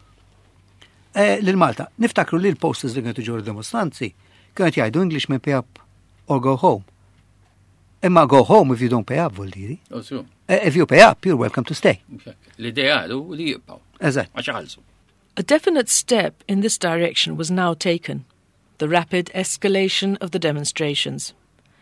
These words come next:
Speaker 3: At this stage, it was essential that the ringleaders, as well as the more militant amongst the demonstrators,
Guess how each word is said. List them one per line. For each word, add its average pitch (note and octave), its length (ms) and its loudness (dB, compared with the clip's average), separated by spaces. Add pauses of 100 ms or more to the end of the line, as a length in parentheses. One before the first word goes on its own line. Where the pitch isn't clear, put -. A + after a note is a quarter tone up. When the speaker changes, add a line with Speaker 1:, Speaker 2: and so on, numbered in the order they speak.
(460)
Speaker 3:
At E3+ 200 -10
this B3+ 140 0
stage, F3+ 520 2
it G3+ 160 -6
was G3 140 -2
essential A#3+ 540 0
that E3+ 140 -2
the F3 80 -6
ringleaders, D#3+ 800 -2 (320)
as F3 180 -6
well G#3+ 160 2
as G#3+ 140 0
the F#3 80 -4
more F3+ 220 0
militant F3+ 680 -2
amongst G3 420 -4
the - 60 -12
demonstrators, D#3 840 -4